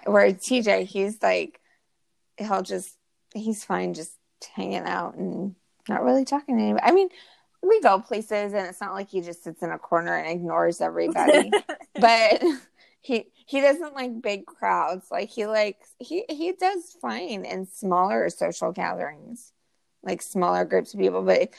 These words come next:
Speaker 1: we go somewhere and it's a crowd of, like, thirty, forty people and it's people he doesn't know, he'll just kind of, just kind of fade off <laughs> into the background. He lets me do my thing.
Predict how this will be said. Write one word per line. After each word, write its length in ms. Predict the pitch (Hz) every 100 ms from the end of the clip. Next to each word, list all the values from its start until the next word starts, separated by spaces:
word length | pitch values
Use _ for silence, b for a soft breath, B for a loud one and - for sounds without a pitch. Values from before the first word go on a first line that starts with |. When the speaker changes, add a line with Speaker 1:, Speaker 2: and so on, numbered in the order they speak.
| b b -
Speaker 1:
we 200 | 220 262
go 240 | 214 190
somewhere 380 | 208 214 208 214
and 240 | 208 196 190
it's 140 | 190
a 100 | 196
crowd 540 | - - 175 175 175 180
of, 140 | 170
like, 560 | 165 160 160 160 170 _ _ _ _ _ _
thirty, 300 | 190 185 170
forty 340 | - 180 175 170
people 540 | 175 165 180 185 233 _ _ _ _ 185
and 180 | 185
it's 160 | 170 175
people 240 | 185 175
he 140 | 202 175
doesn't 320 | 175 170 156
know, 240 | 170 156
he'll 180 | 196 180
just 240 | 180 165 -
kind 240 | 170 165
of, 360 | 165 170 160 208 _ _ _ _ _ _ _ _ _ _ _ _ - 180
just 280 | 175 -
kind 220 | - 175 151
of 180 | 139 - _ _ _ _ - -
fade 220 | 185 175
off 240 | 160 208
<laughs> 0 |
into 220 | 226 - 220
the 80 |
background. 560 | 170 190 190 185 170 170
He 120 | 214
lets 280 | 190 - -
me 140 | 185
do 140 | 165 175
my 180 | 165 180
thing. 460 | 175 165 160 202